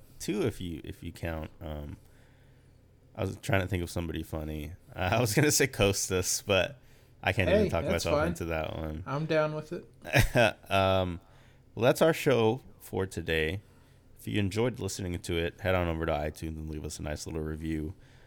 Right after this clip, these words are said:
Speaker 1: Um, I prob-, I think the most scathing review I've, we've gotten was on Twitter, and somebody accused me, not even you, somebody accused me of being a Clippers homer, which,
Speaker 2: <laughs>
Speaker 1: if you say anything,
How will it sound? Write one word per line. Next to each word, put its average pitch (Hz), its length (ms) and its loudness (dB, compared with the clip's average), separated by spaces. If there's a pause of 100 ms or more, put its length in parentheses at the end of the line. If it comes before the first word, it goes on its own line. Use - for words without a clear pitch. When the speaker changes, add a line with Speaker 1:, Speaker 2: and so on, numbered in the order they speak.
(260)
Speaker 1:
Um, 80 440 -2
I - 60 -4
prob-, 135 320 4
I 107 60 0
think 165 180 0
the 120 80 4
most 104 280 6
scathing 98 400 2
review 85 360 0
I've, 85 160 -2 (220)
we've 87 240 -8
gotten 85 400 -2
was 82 120 -4
on 80 160 -6
Twitter, 82 480 -2 (580)
and 98 100 -8
somebody 123 280 2
accused 98 300 0
me, 95 320 0
not 120 160 2
even 98 200 0
you, 85 360 -4 (880)
somebody 117 320 -2
accused 98 240 -4
me 90 180 -2
of 85 120 -4
being 87 200 -4
a 80 40 -8
Clippers 95 400 -6
homer, 98 380 -4 (500)
which, - 220 4 (520)
Speaker 2:
<laughs> - 500 -20
Speaker 1:
if 101 160 0
you 120 80 0
say 151 220 2
anything, 107 560 0